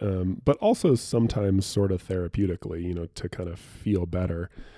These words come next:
How, what would be some, like, signs that maybe you're using in an unhealthy way? Like, what would be, as a therapist, what would be clues to you that a client is, has sort of crossed the line from using it recreationally to using it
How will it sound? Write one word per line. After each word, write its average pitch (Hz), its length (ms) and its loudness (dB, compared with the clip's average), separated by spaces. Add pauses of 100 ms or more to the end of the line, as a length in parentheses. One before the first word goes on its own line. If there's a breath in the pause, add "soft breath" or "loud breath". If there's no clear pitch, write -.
(140 loud breath)
How, 160 160 -2
what 131 200 10
would 180 80 6
be 175 100 6
some, 117 220 6
like, 92 240 2
signs 101 720 2
that 110 160 0
maybe 98 680 4 (440 soft breath)
you're 101 260 6
using 90 880 2 (100)
in 101 140 2
an 92 100 -2
unhealthy 87 500 -4
way? 87 360 -4 (120)
Like, 104 160 2
what 135 60 12
would 147 80 10
be, 117 120 10 (180)
as 107 120 -2
a 104 60 4
therapist, - 500 2
what 127 60 8
would 143 80 4
be 113 80 8
clues 127 460 8
to - 100 2
you 101 340 6
that 92 120 2
a 90 60 -2
client 95 440 -2
is, 92 460 0 (240 soft breath)
has - 160 0
sort 117 100 6
of 92 100 4
crossed - 360 2
the 104 60 0
line 92 340 0
from 92 180 -2
using 95 300 4
it - 60 -2
recreationally 127 760 4
to 104 100 2
using 98 480 2
it 87 200 -4